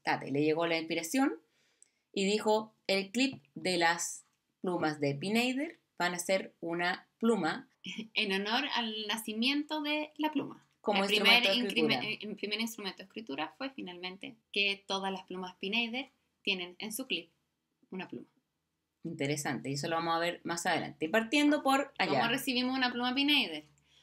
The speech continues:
Speaker 2: Porque puede ser humilde, pero humilde lo, de lo único que tiene es que es el, la línea base. Es lo
Speaker 1: Claro.
Speaker 2: único humilde que tiene. Todo el resto no es humilde, porque viene de Florencia.
Speaker 1: En
Speaker 2: Y nada
Speaker 1: Italia,
Speaker 2: en Florencia
Speaker 1: en Italia
Speaker 2: es
Speaker 1: nada es
Speaker 2: humilde.
Speaker 1: humilde, sí.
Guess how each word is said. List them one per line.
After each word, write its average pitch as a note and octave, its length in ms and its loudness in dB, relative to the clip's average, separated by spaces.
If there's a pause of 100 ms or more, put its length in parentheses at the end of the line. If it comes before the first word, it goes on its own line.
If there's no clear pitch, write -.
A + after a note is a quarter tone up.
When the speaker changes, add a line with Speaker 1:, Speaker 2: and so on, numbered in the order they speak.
Speaker 2:
Porque G#3 240 0
puede A3+ 180 2
ser A3+ 200 0
humilde, B3 600 0 (640)
pero G#3 320 2
humilde B3+ 400 2
lo, A#3 100 0
de G#3+ 240 0
lo A3+ 80 2
único C4+ 300 -2
que D#4+ 100 0
tiene F4+ 260 2 (200)
es D#4 180 -2
que D#4+ 520 2
es C#4+ 400 4
el, B3+ 720 -2
la B3+ 100 2
línea C4 280 2
base. E3+ 400 -2 (280)
Es B3+ 120 0
lo D4+ 80 8
Speaker 1:
Claro. D4+ 120 4
Speaker 2:
único F#4+ 220 2
humilde F4 280 0
que C#4 100 -2
tiene. F#3 260 -4
Todo G4+ 220 2
el G4+ 80 0
resto - 260 -2
no D4+ 100 6
es C#4+ 60 2
humilde, E3+ 500 0 (400)
porque A#3 240 2
viene C#4+ 200 4
de D4+ 100 2
Florencia. C#4 640 0
Speaker 1:
En E3 120 2
Speaker 2:
Y C#4+ 60 6
nada D4+ 160 8
Speaker 1:
Italia, D#4 140 4
Speaker 2:
en D#4 80 -2
Florencia C4 580 2
Speaker 1:
en F#3 80 -2
Italia E3 320 0
Speaker 2:
es - 60 2
Speaker 1:
nada D#3+ 160 2
es F#3 60 4
Speaker 2:
humilde. D3 260 0
Speaker 1:
humilde, - 220 -8
sí. - 240 -12